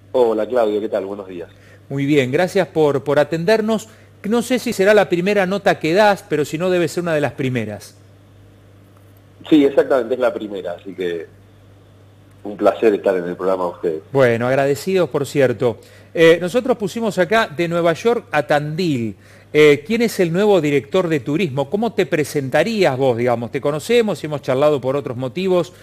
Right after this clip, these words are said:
Speaker 2: eh, en este mismo espacio, pero ¿cómo te presentarías vos?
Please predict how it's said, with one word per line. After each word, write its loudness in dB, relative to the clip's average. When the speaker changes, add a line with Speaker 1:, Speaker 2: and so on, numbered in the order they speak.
Speaker 2:
eh, 0
en -4
este -8
mismo -6
espacio, 0
pero 0
¿cómo -2
te 0
presentarías 0
vos? -4